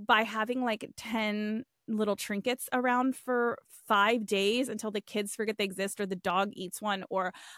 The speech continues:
I'm just like, "Whatever, I'm t-, finally throwing it away." Like, we'll survive for those five days. Like, don't stress out and be like, "I have to get rid of this stuff immediately." It comes in, and I promise you it will not last, you know? So just kind of go on the ride,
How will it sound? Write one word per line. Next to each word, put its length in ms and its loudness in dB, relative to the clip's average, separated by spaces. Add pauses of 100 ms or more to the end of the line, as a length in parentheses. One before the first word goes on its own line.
I'm 200 4
just 180 -2
like, 180 2
"Whatever, 520 -2
I'm 300 0 (180)
t-, 160 -12
finally 320 2
throwing 260 -2
it 60 -2
away." 200 0
Like, 200 0 (240)
we'll 140 4
survive 380 4
for 80 -4
those 180 0
five 220 -2
days. 280 -4
Like, 140 0
don't 180 2
stress 260 2
out 180 6
and 100 -2
be 100 0
like, 160 0
"I 40 -2
have 180 -2
to 80 -4
get 140 -4
rid 120 2
of 100 0
this 120 -6
stuff 380 0
immediately." 600 -4
It 120 2
comes 260 2
in, 320 6 (220)
and 100 4
I 60 6
promise 440 2
you 160 2
it 160 2
will 140 2
not 180 -4
last, 400 -6
you 120 0
know? 180 0 (300)
So 140 2
just 220 0
kind 160 0
of 220 4 (420)
go 260 6
on 120 6
the 100 4
ride, 500 0